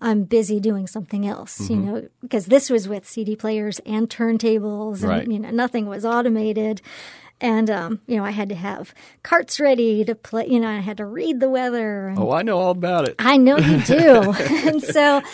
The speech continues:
Speaker 1: so I was typically quite busy for the entire show. But this was one of those moments that I, I just stopped, doing everything just so that I could listen. And this was before, you know,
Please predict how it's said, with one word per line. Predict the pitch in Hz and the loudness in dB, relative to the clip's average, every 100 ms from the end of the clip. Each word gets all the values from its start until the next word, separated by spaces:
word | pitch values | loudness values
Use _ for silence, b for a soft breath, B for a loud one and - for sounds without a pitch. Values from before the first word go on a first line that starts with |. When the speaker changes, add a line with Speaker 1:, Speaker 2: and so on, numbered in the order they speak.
| B 392 349 | B -14 -6
Speaker 1:
so | - 339 | 4 6
I | 311 | 6
was | 311 | 2
typically | - 381 427 453 285 233 | 0 2 4 4 2 0
quite | - 285 247 240 | 0 0 2 2
busy | 262 202 156 - _ _ | 2 2 -4 -16 _ _
for | 262 247 | -2 0
the | 240 | 0
entire | 226 - 233 220 214 220 226 _ | -2 -2 -2 0 0 -2 -6 _
show. | - - 320 233 - B B B B - | -10 -4 -2 -2 -4 B B B B -4
But | 240 | 2
this | 262 262 262 | 2 2 0
was | 247 | -2
one | 220 240 | -2 -4
of | 220 | -2
those | 202 202 196 | -4 -4 -2
moments | 233 262 175 - - | 0 -2 -4 -8 -6
that | 220 208 - | -4 -4 -6
I, | 220 220 214 _ _ - | -6 -6 -8 _ _ -12
I | 208 | -10
just | 233 247 | -10 -10
stopped, | - - - - - _ _ _ 233 | -10 -12 -12 -18 -18 _ _ _ -4
doing | 214 208 | -2 -2
everything | 262 294 - 269 254 - | -4 -6 -8 -12 -14 -8
just | 233 - | -8 -4
so | 220 | -4
that | 208 | -4
I | 208 | -4
could | 196 208 | -6 -8
listen. | 226 311 - 262 - B B B B - | -2 -2 -2 -8 -10 B B B B -6
And | 233 220 | -2 0
this | 240 - 277 | -2 -4 -4
was | 247 226 220 214 - | -2 0 -2 -6 -10
before, | 226 214 - - - 277 311 277 226 220 | -10 -10 -10 -14 -4 -2 0 -2 -2 -4
you | 262 | -6
know, | 311 | -4